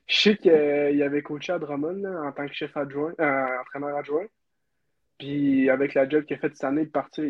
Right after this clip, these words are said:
tu sais, la, l'année passée, au C C H, ils ont tout changé le staff, là. Que ce soit les coachs, n'importe quoi, ils avaient tout changé. Puis de prendre une équipe plus parce qu'il était, tu sais, euh, mettons,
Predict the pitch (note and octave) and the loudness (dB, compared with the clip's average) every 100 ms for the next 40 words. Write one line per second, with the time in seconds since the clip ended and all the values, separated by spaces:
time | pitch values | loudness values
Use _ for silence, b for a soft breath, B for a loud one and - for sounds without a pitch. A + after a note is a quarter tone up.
0 | C#3 E3 D3 - D3 C#3+ - - C#3 C3+ | -2 -2 -2 -8 -8 -10 -10 0 4 4
1 | C3+ C3+ D3 D3 C#3+ - E3 D3 D3 - | 4 2 2 2 0 -2 -2 -2 -4 -4
2 | D#3 C#3+ C3 - C#3+ C#3+ C#3+ C#3 - E3 | -2 -2 -6 -6 -6 -2 -2 -2 0 -2
3 | - G3+ G3 _ _ _ _ _ _ - | -2 -10 -10 _ _ _ _ _ _ -6
4 | C#3+ - D3 C#3+ C3+ D3+ D#3 D3 C#3 C#3 | -4 0 0 0 0 2 2 0 -6 -8
5 | C#3 D3+ C#3+ C3 B2+ - - C#3+ D3+ F3 | -2 2 4 2 0 -4 -4 -2 -2 -4
6 | - _ _ _ _ _ D#3+ E3 D#3 G3 | -6 _ _ _ _ _ 0 2 4 6
7 | F#3+ F3+ E3+ G3+ G#3 _ _ _ _ _ | 6 4 2 0 0 _ _ _ _ _
8 | _ _ - F3 F#3 - D#3+ D3 - D3 | _ _ -10 -6 -6 -4 -4 -4 -8 -10
9 | D3 C#3 _ _ _ _ _ _ _ _ | -8 -8 _ _ _ _ _ _ _ _
10 | _ - C#3+ C#3 C3 B2+ B2+ B2+ - | _ -8 -4 -2 -2 -2 -4 -6 -8